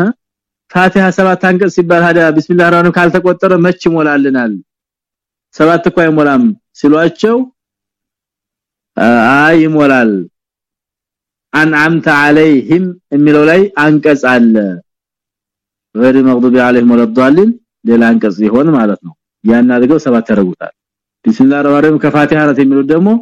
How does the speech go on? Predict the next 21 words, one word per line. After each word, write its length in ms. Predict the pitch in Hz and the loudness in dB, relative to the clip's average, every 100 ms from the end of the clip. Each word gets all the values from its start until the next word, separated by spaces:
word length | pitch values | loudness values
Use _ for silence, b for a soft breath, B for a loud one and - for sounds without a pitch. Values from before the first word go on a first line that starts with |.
| - _ _ _ _ _ _ _ _ _ | -6 _ _ _ _ _ _ _ _ _
አንዓምተ 360 | 120 127 131 131 | -2 0 2 0
ዐለይሂም 300 | 127 131 135 | 0 0 2
የሚለው 260 | 127 123 131 | 2 2 2
ላይ 160 | 156 190 190 _ - | 2 0 -4 _ -2
አንቀጽ 380 | 131 123 123 113 | 0 0 -2 0
አለ 200 | 117 113 | 0 2
አይሉም 340 | 110 107 123 170 | 2 2 2 2
ማለት 220 | 127 101 | 0 -2
ነው። 120 | 87 - | -8 -14
ሰባት 320 | - 117 113 117 | -2 0 0 0
ያው 160 | 110 107 | 0 0
ሞልቶላቸዋል። 680 | 104 104 101 95 95 85 - _ _ _ _ _ _ - | -2 -2 -2 -4 -8 -10 -12 _ _ _ _ _ _ -4
አላየ 380 | 143 160 151 143 | 0 0 0 -2
ሐል 220 | 139 165 196 - _ _ _ _ _ | -2 -2 -2 -6 _ _ _ _ _
ሱረቱ 320 | 156 160 156 151 | -2 0 0 0
ነምል 300 | 156 156 156 | 2 2 2
ላይ 160 | 170 196 220 _ _ - | 2 0 -2 _ _ -4
ቢስሚላሂር 680 | 139 156 156 147 151 151 147 | -4 -2 0 2 0 0 0
ረህማኒር 440 | 143 147 143 143 | 0 0 2 2
ረሂም 200 | 139 139 | 2 2
የሚል 300 | 139 143 151 | 2 2 2